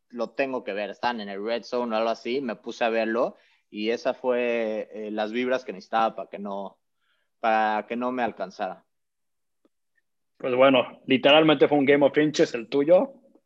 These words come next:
Speaker 2: y un heartbreak, heartbreaking loss para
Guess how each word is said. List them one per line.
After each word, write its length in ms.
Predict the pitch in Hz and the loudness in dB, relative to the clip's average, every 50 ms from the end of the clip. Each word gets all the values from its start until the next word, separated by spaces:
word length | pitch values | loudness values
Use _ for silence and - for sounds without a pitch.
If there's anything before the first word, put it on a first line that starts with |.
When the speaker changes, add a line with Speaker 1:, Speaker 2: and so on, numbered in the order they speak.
| _ _ _ _ _ _ _ _ _ _ _ _ _ _ | _ _ _ _ _ _ _ _ _ _ _ _ _ _
Speaker 2:
y 560 | 120 120 120 120 - 117 117 113 113 113 120 | -16 -16 -16 -12 -10 -8 -6 -4 -2 -2 -2
un 220 | - 143 135 135 131 | 0 0 2 2 2
heartbreak, 880 | - - 156 151 156 147 - 151 147 139 135 - - - - - - _ _ _ _ _ _ _ _ - - | 2 4 4 6 6 4 4 6 6 6 6 4 -2 -10 -16 -16 -16 _ _ _ _ _ _ _ _ 0 2
heartbreaking 560 | 151 156 151 139 151 151 - - 143 135 131 | 4 4 4 4 2 2 2 0 -2 -2 0
loss 300 | 131 131 131 123 - - | 2 2 2 0 0 -4
para 400 | - 120 113 113 113 113 113 | -10 -10 -8 -6 -6 -8 -8